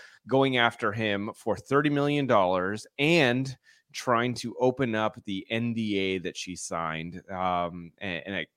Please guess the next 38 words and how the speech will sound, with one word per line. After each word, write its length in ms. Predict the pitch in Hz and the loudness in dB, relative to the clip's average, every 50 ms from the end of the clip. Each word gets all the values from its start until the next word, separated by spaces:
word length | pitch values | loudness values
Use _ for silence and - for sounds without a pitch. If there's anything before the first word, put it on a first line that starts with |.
| _ _ _ | _ _ _
this 200 | 104 107 - - | -8 -8 -4 -4
is 220 | 110 101 90 - - - | -4 -4 -4 -6 -8 -6
what 180 | - 107 95 | -4 -4 -4
she 160 | - - 104 | -4 -6 -8
signed 320 | 98 - 101 92 95 95 92 | -4 -2 0 0 0 0 0
back 220 | 95 92 92 - | 0 0 0 -2
when 80 | 101 90 | -4 -6
they 80 | 87 | -6
first 240 | 85 - 98 101 - | -4 -4 -6 -6 -4
started 280 | - 98 98 95 92 87 | -4 -6 -4 -4 -6 -4
dating 280 | 82 92 92 98 101 98 | -4 -2 -2 -2 -2 -2
back 220 | 92 92 90 - | -2 -4 -4 -6
in 80 | 92 82 | -10 -16
two 160 | - 98 92 | -14 -16 -8
thousand 320 | - 92 95 90 92 92 | -4 -4 -4 -2 -4 -8
seventeen. 520 | - - 95 90 92 85 - 101 107 110 110 - - - - - - | -8 -8 -8 -8 -8 -6 -4 -4 -4 -4 -4 -8 -14 -18 -18 -16 -12
She 300 | - - 120 113 117 117 | -6 -2 2 4 4 4
is 120 | 107 - | 2 2
citing 320 | - - 123 120 120 123 123 | 6 8 10 10 10 8 6
a 60 | 120 | 6
law 200 | 113 107 107 104 | 8 8 10 8
that 100 | 101 104 | 8 6
allows 320 | 101 98 95 95 98 95 - - | 6 6 6 4 4 2 0 -2
N 160 | 113 113 113 | -2 0 0
D 320 | 107 110 104 101 98 98 | 0 2 2 4 4 2
As 80 | 95 - | 2 0
to 80 | - - | -4 -6
be 140 | 92 98 95 | -6 -4 -2
nullified 640 | 95 98 101 110 113 107 - - 107 98 101 98 95 | 0 2 4 4 4 2 2 4 6 6 6 6 2
in 160 | 80 85 87 | -2 -6 -8
cases 480 | - - 113 110 101 - 110 107 92 | -8 -6 -6 -6 -6 -6 -6 -6 -6
of 120 | 98 92 - | -4 -6 -6
sexual 380 | - - 95 - - - 90 | -4 -4 -4 -4 -4 -4 -6
assault. 380 | 90 90 - 107 87 73 - - | -6 -4 -2 0 0 0 -2 -4
She 160 | - 113 113 | -2 0 0
is 100 | 101 90 | 0 0
not 380 | 104 110 120 131 165 208 214 - | 0 4 6 6 6 6 4 0
saying, 720 | - - - 214 220 220 170 113 98 98 101 107 120 123 | -4 -2 0 2 4 4 4 4 4 4 2 -2 -4 -6